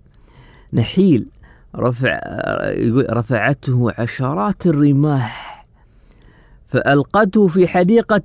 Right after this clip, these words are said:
الموت بين الآلاف من جند منه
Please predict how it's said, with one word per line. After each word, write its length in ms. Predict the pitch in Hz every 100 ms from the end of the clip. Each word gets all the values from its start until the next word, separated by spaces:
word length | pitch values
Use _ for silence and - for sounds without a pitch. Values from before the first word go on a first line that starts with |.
| 208
الموت 960 | 190 185 185 220 220 170 - - - - _ _ _ _ _ _ _ _ -
بين 340 | 101 123 170
الآلاف 1120 | 160 139 - 139 139 147 190 208 214 214 - 135
من 320 | 131 143 135
جند 340 | 135 196 160
منه 440 | 156 185 196 220